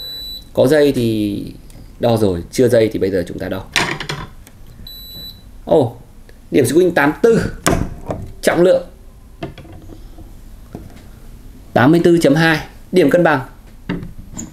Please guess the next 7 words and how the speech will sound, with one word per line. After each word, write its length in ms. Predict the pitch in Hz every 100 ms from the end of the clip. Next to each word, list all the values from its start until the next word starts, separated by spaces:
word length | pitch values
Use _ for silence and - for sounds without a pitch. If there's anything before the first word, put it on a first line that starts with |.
| - - - - - - - - - - - 104 - - - - - - - - - - - - - - - - - -
Đây 140 | 117
là 80 | 113
một 120 | 107
cái, 120 | - 104
cái, 120 | 117 -
cái 120 | 117
điểm 420 | 131 85 - -